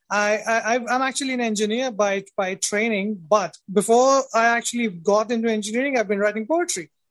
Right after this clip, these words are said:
So, uh, poetry is something that I discovered at a very early age, uh, writing small quatrains to writing short poems, to then understanding what poetry is, what poetic expression is,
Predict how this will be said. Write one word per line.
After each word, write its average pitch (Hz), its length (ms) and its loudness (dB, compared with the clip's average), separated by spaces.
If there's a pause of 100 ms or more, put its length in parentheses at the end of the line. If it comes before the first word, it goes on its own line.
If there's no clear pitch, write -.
(260)
So, 202 480 -2 (100)
uh, 202 220 2
poetry 269 460 -2
is 233 100 0
something 254 300 -4
that 240 140 0
I 220 40 -8
discovered 226 560 -2
at 226 100 -2
a 208 60 -2
very 208 480 -2
early 202 320 -2
age, 190 340 -4 (380)
uh, 190 240 -2
writing 220 640 0
small 220 360 0
quatrains 233 840 -2
to 214 120 -4
writing 214 640 -2 (160)
short 285 560 -4
poems, 240 560 -2 (360)
to 220 100 -4
then 220 340 0
understanding 233 960 -2
what 220 340 0
poetry 214 480 0
is, 226 160 -2
what 202 240 -2
poetic 202 280 -2
expression 208 580 -2
is, 233 220 0